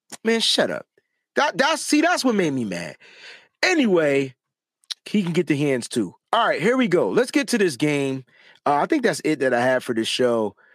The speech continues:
Uh, wanted to talk about that. History of the game. Forty-niners lead the series. Oh, I can't tell y'all that. I forgot. We about to do a Kahoot challenge. Whoops! Uh, forty-niners are favorite fourteen points.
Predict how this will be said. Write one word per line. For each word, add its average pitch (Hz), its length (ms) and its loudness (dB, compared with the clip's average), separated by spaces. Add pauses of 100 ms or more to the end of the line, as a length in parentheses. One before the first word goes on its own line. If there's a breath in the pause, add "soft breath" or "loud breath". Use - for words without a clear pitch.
(160 soft breath)
Uh, 113 360 0
wanted 135 240 -2
to 127 60 -8
talk 127 200 -2
about 117 280 -2
that. 120 180 2
History 214 340 0
of 180 40 2
the 165 60 2
game. 165 320 0
Forty-niners 190 600 0
lead 180 200 -2
the 160 80 -4
series. 170 500 0
Oh, 156 200 -2
I 170 80 -2
can't 104 240 -4
tell 101 120 -4
y'all 101 160 0
that. 131 260 0
I - 60 -14
forgot. 147 280 -2
We 156 80 -2
about 123 200 -2
to 113 60 -20
do 135 140 -2
a 139 60 -4
Kahoot 143 260 -6
challenge. 98 400 -2 (340 loud breath)
Whoops! 359 920 0 (280 loud breath)
Uh, 208 340 0
forty-niners 240 520 2
are 196 160 0 (120)
favorite 247 420 0
fourteen 226 420 -2
points. 269 460 -2